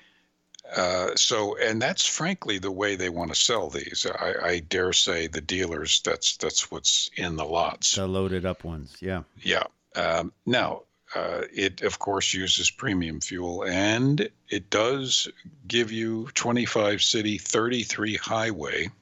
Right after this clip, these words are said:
Speaker 2: Right.
Speaker 1: But they actually tell you, you spend a thousand dollars more in fuel costs over five years compared to the average new vehicle.
Speaker 2: And that's 'cause you're buying premium all the time, right?
Speaker 1: That's because you're buying premium.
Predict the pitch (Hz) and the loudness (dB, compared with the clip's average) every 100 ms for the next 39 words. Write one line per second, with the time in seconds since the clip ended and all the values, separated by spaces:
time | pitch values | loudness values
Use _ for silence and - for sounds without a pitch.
0 | _ _ 92 90 104 - - - - - | _ _ -4 -2 -4 -8 -20 -20 -20 -20
1 | _ _ - 76 101 - 107 104 113 - | _ _ -8 0 0 2 2 2 2 -2
2 | 107 92 139 147 92 73 73 87 - 110 | -2 -2 0 0 -2 -6 -6 0 0 0
3 | 95 92 - 92 101 110 101 101 98 95 | -2 -2 -2 0 0 -2 -4 -2 -2 -2
4 | 90 - 95 90 82 80 - 107 92 - | -4 -4 -2 -2 -4 -6 -4 -2 -2 0
5 | 73 71 76 - 78 78 80 - 82 80 | 0 0 0 0 0 -2 -4 0 2 2
6 | 85 87 82 82 - - 76 - 92 87 | 0 -4 -4 0 0 0 -6 0 0 0
7 | 82 - 90 85 87 85 85 78 - 87 | -4 -6 -4 -2 0 -2 -4 0 0 0
8 | 80 85 82 - - - - _ _ - | -4 -4 -4 -6 -10 -18 -18 _ _ -4
9 | 117 120 117 104 101 - - - 95 92 | 4 6 6 4 0 -4 -12 -4 0 0
10 | - 98 90 87 85 90 87 82 80 - | 0 -2 0 -2 0 0 0 -2 -6 0
11 | 123 117 92 76 67 65 69 65 64 64 | 4 4 4 -2 -8 -12 -12 -12 -14 -14
12 | - - - 87 - - 98 87 95 78 | -16 -16 -2 0 0 -2 -4 0 0 -2
13 | 82 78 73 90 76 65 - | -4 -4 -8 -8 -6 -6 -10